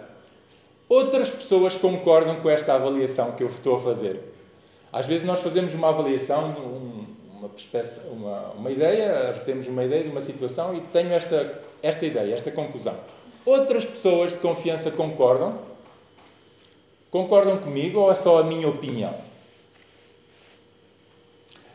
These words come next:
Sabem qu-, quando Jesus disse, "Quando dois ou três se reunirem em meu nome, aí eu estarei no meio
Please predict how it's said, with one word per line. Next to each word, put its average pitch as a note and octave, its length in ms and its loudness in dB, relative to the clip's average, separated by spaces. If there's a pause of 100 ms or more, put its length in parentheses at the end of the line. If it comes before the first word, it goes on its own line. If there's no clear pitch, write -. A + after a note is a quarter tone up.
(260)
Sabem G#3+ 300 2
qu-, F#3+ 280 -4
quando G3+ 260 2
Jesus E3 720 -4
disse, C3 580 -6 (300)
"Quando D3 260 0
dois A3 260 4
ou F3+ 120 4
três C3+ 300 0
se D3 120 -4
reunirem C#3 540 0
em C3 60 -8
meu C#3 140 -2
nome, E3 360 0
aí D3+ 140 0
eu F#3+ 60 4
estarei D3+ 360 0
no C#3+ 100 -6
meio G#3+ 320 2